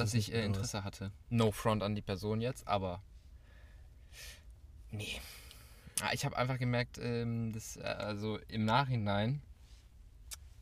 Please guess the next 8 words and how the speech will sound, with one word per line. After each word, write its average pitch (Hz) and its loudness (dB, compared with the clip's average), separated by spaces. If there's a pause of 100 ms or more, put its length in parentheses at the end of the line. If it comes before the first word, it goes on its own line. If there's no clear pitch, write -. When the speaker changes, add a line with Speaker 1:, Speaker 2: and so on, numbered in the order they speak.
(460)
Speaker 1:
ja, - -4 (280)
hab 123 0
ich, 113 0
ähm, 104 0
letztens, 110 -2
äh, 113 -6 (1000)
mit 113 -2
meiner 113 0